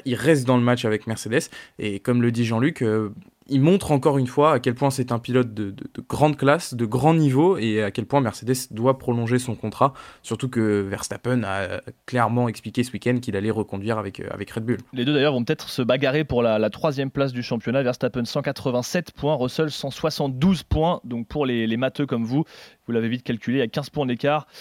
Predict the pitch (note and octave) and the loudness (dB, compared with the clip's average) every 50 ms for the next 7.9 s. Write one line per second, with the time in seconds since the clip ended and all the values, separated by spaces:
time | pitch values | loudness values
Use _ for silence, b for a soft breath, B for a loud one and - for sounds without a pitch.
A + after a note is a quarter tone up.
0 | B B B B B - A#2 A#2 - - C#3 D3+ - - B2 A#2+ F#3 G3 G3 F3+ | B B B B B 0 0 0 0 0 0 0 0 -2 -2 0 2 2 4 4
1 | D#3+ D#3+ C3+ A#2+ B2 B2+ A#2+ A#2 A2+ A#2 - B3 B3+ B3 A#3 F#3+ - A3+ A3+ A#3 | 2 0 0 0 2 2 2 2 2 2 4 4 4 4 2 2 2 2 2 4
2 | A#3 A#3 A3+ - - E3 E3+ D#3 - - G3+ F#3 - F3+ F3+ D#3+ D3+ D#3 D3+ D3 | 4 4 2 2 2 2 0 0 0 -2 -4 -2 0 0 0 2 2 4 4 4
3 | C#3+ C#3+ C#3 C#3 C#3 - D#3 - - G3+ F#3+ E3 D3+ - - - D3 D#3+ F#3 G3 | 6 4 4 4 2 2 0 0 0 0 2 2 0 -2 -2 -2 -2 0 2 2
4 | D#3+ C#3 - - A#2+ B2 B2 B2 B2 B2 C#3 D3+ D#3+ D#3+ D3 B2+ C3 C3 - - | 2 0 -2 -2 -2 -2 0 0 0 0 2 2 2 2 2 2 0 0 0 -2
5 | E3+ F3+ - - D#3+ - - - E3 D3+ C#3+ C3 - - - D#3 E3+ - C3+ B2 | -2 -2 -2 -2 -4 -4 -4 -2 -2 0 0 -2 -2 -2 -2 -2 0 0 -2 -4
6 | - - C#3+ C#3+ D3+ D#3+ D3+ C#3 D#3+ D#3 C#3 - - B2+ B2 A2+ - D3 D3 B2+ | -2 -2 0 0 2 2 0 2 2 0 0 0 -4 -6 -6 -4 -4 -4 -4 -2
7 | - F3+ D#3 C#3 D3 E3+ F3+ E3+ - - - - - F3 F3+ E3+ C3+ - | -2 -2 0 0 0 0 0 -2 -4 -8 -8 -6 -2 0 0 2 0 -2